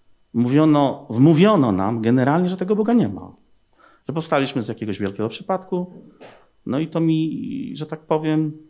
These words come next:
bardzo nie grało, e, że tak powiem, z tym, co byłem wychowany, bo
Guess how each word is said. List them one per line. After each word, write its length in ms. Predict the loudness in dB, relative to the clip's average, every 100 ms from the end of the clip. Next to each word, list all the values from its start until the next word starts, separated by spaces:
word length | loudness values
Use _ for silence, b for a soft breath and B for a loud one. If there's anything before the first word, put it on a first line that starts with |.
| _ _ _ _ _ _ _ -10
bardzo 280 | -6 -2 0
nie 140 | 2
grało, 640 | 2 0 2 0 -2 -8 -20 _ _ _ _ _ _ _ _ -12
e, 400 | -10 -10 -12 -12 -12
że 140 | -12 -10
tak 220 | -12 -8
powiem, 440 | -4 -2 -2 -4 -8
z 100 | 0
tym, 180 | 2
co 180 | 2 -2
byłem 260 | 0 0 0
wychowany, 720 | -4 -6 -6 -6 -6 -8 -10
bo 260 | -12 -14